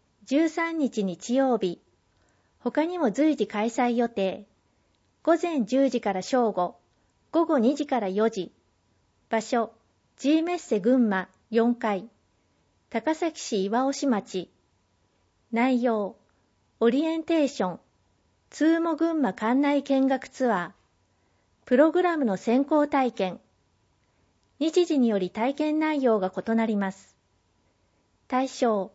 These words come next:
小学六年生から高校三年生。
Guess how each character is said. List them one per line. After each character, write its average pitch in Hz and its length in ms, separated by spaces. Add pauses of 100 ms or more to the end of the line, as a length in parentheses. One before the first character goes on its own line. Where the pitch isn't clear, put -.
(260)
小 311 320
学 320 260
六 302 220
年 311 220
生 208 240
か 202 140
ら 175 200 (240)
高 294 220
校 302 240
三 277 260
年 262 220
生。 185 360